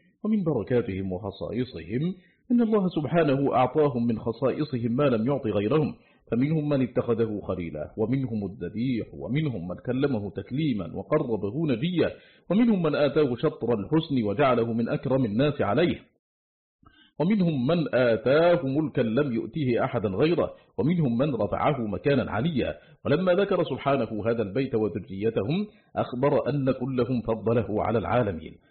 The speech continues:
ومن خصائصهم وبركاتهم على أهل الأرض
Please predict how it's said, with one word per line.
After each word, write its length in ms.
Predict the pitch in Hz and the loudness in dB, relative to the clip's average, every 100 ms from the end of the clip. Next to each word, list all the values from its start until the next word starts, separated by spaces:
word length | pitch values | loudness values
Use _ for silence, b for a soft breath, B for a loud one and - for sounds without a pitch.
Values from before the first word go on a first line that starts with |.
| b - | b -4
ومن 200 | 110 165 | -2 0
خصائصهم 1000 | 151 143 147 131 143 139 120 85 120 98 | 0 2 2 2 0 -2 -4 -2 -2 -2
وبركاتهم 840 | 92 110 143 113 131 123 113 110 | -2 0 0 0 0 0 -2 -6
على 200 | 85 110 98 | -2 -2 -2
أهل 140 | 117 104 | -4 -4
الأرض 380 | 98 180 208 | 0 2 0